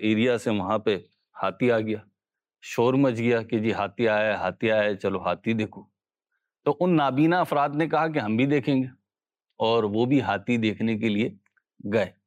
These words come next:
لیکن جب ہاتھی دیکھنے گئے تو ان کا دیکھنے کا اپنا ہی انداز تھا، کیونکہ وہ نابینا تھے۔ تو انہوں نے اپنے ہاتھوں سے ٹٹول کے، ہاتھ ٹچ کر کے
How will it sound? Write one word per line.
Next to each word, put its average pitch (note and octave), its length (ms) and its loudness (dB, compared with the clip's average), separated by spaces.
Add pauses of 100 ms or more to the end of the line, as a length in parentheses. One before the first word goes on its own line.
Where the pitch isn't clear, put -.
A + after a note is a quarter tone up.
(760)
لیکن A#2+ 280 -2
جب B2 140 0
ہاتھی G2+ 320 0
دیکھنے B2+ 420 0
گئے C3 200 2
تو G#2 240 -2
ان G#2 100 -2
کا A2+ 200 0
دیکھنے G#2+ 340 -2
کا F#2+ 80 -2
اپنا G2 220 -2
ہی C3+ 100 2
انداز C3 400 0
تھا، A#2 140 -16 (220)
کیونکہ G#2 220 -6
وہ G#2 140 -4
نابینا G#2 480 -2
تھے۔ A#2 180 -8 (760)
تو C3+ 160 0
انہوں E3 240 4
نے G3+ 100 2
اپنے F3+ 260 -2
ہاتھوں A2+ 500 -2
سے D3 160 -2
ٹٹول B2 560 -2
کے، A2+ 200 -4 (1600)
ہاتھ G#2+ 300 -4 (140)
ٹچ D3 280 -4
کر G#2+ 200 0
کے G#2+ 260 -8